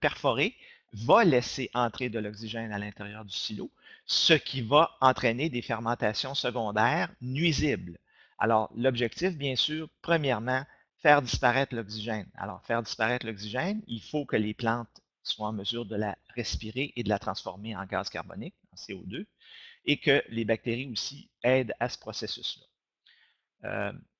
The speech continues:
alors, vous voyez qu'au niveau bactérien, qu'est-ce qui se passe ? C'est que, bien sûr, le jour un, là, il y a de l'air dans le silo. Alors, c'est des bactéries qui aiment l'air, des bactéries dites aérobiques qui vont se développer. Malheureusement, ces bactéries-là ont tendance à, à accompagner leur développement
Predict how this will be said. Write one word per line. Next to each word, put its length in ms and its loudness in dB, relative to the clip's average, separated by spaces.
alors, 200 4
vous 80 -4
voyez 200 4
qu'au 140 0
niveau 220 2
bactérien, 500 2
qu'est-ce 260 -2
qui 60 -4
se 100 -2
passe ? 300 0
C'est 120 -2
que, 40 -6
bien 160 -4
sûr, 280 0
le 120 -4
jour 320 -4
un, 140 -4
là, 80 0
il 80 0
y 40 4
a 60 2
de 80 6
l'air 300 8
dans 120 -4
le 60 -6
silo. 300 -10
Alors, 260 -2
c'est 140 -10
des 100 0
bactéries 500 -2
qui 180 2
aiment 260 6
l'air, 400 6
des 120 -6
bactéries 440 -2
dites 380 -2
aérobiques 840 4
qui 80 -6
vont 160 -4
se 100 -12
développer. 440 -6
Malheureusement, 520 6
ces 160 6
bactéries-là 760 6
ont 80 -2
tendance 480 4
à, 320 4
à 200 4
accompagner 580 2
leur 200 4
développement 540 -2